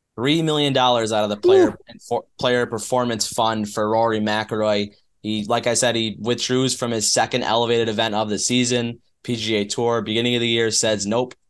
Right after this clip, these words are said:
Speaker 1: you can only drop out of, withdraw from one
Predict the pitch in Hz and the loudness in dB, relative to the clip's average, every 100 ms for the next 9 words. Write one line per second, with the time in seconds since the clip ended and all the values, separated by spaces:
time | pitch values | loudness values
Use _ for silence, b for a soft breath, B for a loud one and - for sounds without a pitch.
0 | - 107 117 110 110 110 104 104 104 92 | -16 -10 -6 -4 -4 -2 0 0 -2 -4
1 | - 101 107 113 104 104 101 95 101 120 | -10 -8 -4 0 0 0 -6 -6 -2 0
2 | 123 131 | 0 -4